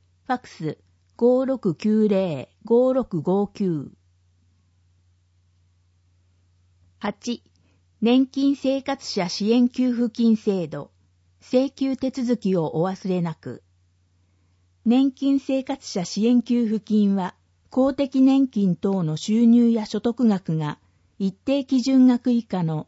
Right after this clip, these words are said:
年金受給者の生活を支援するために年金に上乗せして支給されるものです。受け取りには請求書の提出が必要です。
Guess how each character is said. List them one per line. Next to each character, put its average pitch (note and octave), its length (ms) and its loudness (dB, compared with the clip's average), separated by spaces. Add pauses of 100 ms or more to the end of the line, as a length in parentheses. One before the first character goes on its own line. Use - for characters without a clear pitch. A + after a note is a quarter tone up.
(160)
年 B3+ 220 4
金 C4+ 240 2
受 B3+ 160 0
給 C4 260 -2
者 G#3+ 140 -2
の F3+ 160 0
生 A3+ 240 -2
活 G#3+ 340 -4
を G3+ 100 0
支 G3+ 220 -6
援 A#3+ 180 0
す A#3+ 160 -6
る A#3 140 0
た A3 140 -2
め G#3 180 0
に D3+ 240 -4 (420)
年 B3+ 240 4
金 B3+ 280 4
に A#3+ 160 6
上 A3 180 4
乗 C4+ 120 2
せ C4 160 -6
し - 80 -8
て A#3+ 160 -4
支 - 140 -10
給 A3+ 180 0
さ G#3+ 160 -4
れ G3+ 140 0
る G3+ 80 2
も F#3+ 140 2
の E3 120 -2
で C#3+ 140 -10
す。 - 240 -20 (1160)
受 G3+ 200 -2
け C4 60 -4
取 C4+ 180 0
り B3+ 60 4
に A#3+ 160 6
は E3 280 -2
請 C4+ 280 -2
求 C#4 240 -4
書 C#4 160 -2
の G3+ 120 4
提 A#3 260 0
出 - 280 -4
が A3 100 4
必 G3+ 240 -6
要 F3 240 0
で D#3+ 160 -6
す。 - 220 -20